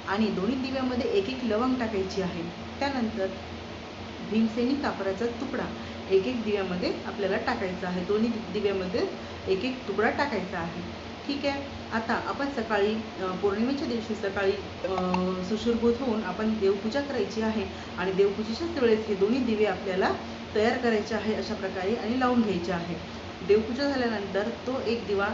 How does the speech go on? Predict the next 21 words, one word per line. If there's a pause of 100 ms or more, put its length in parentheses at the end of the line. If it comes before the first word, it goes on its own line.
(120)
देवाजवळच
राहणार
आहे (320)
आणि
दुसरा
दे-,
दिवा (640)
हातात
घेऊन
आपल्याला (120)
नेऊन (340)
आपल्या
दरवाजामध्ये (460)
ठेवायचा
आहे. (160)
आता (420)
दरवाजामध्ये
कोणत्या
दिशेला
ठे-,
अ,